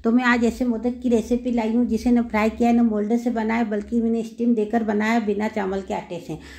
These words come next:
इस अनोखे मोदक की रेसिपी अगर आपने YouTube पर देखी होगी तो ज़रूर मुझे कमेंट बॉक्स में बताएं। तो चलिए शुरू करते हैं अनोखे मोदक की रेसिपी बनाना।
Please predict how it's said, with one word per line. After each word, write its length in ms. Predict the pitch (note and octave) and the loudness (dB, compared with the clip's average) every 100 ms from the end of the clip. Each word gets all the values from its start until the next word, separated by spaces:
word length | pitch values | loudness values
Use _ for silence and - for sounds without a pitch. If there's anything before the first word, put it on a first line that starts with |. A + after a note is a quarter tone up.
| - | -4
इस 160 | A#3+ B3 | 0 2
अनोखे 320 | A3+ A3+ B3 | 4 4 4
मोदक 320 | B3+ A3+ A#3+ A#3+ | 4 4 0 0
की 80 | |
रेसिपी 340 | A#3+ A#3 A#3+ B3+ | 0 0 0 0
अगर 260 | A#3 A#3 A3+ | 2 4 4
आपने 300 | G#3+ A3+ A#3 | 2 2 2
YouTube 340 | A3+ A#3 A#3 | 2 0 -2
पर 80 | A#3+ | -2
देखी 260 | A3 A3 A#3+ | -2 -2 0
होगी 180 | A#3 A3+ | -2 0
तो 120 | A#3+ | 0
ज़रूर 260 | G3+ G3+ A3 | 2 2 2
मुझे 260 | A3+ A3 A3+ | 2 2 0
कमेंट 300 | G3+ G#3 G#3 | -2 -4 -4
बॉक्स 240 | G3 - | -8 -8
में 160 | G#3+ G#3 | -10 -8
बताएं। 320 | E3+ E3+ D#3+ D#3+ - - - | -6 -4 -4 -6 -14 -20 -2
तो 140 | A#3 A#3 A3+ | 2 2 0
चलिए 380 | - G#3+ B3 C4 | -6 -4 -2 -2
शुरू 280 | - G3+ G#3 | -4 -4 -4
करते 300 | G#3 G#3+ A#3 | -4 -4 -4
हैं 300 | B3+ B3+ B3+ A#3+ | -2 0 -2 -2
अनोखे 360 | G#3 G#3 A#3 | -4 -4 -4
मोदक 340 | A3+ G#3+ A3+ A3+ | -4 -2 -2 0
की 100 | A#3+ | 2
रेसिपी 400 | A3+ G#3 A#3 A#3+ | 2 0 -4 -4
बनाना। 540 | A3+ A3 A3+ B3+ D4 | -4 -2 0 0 -2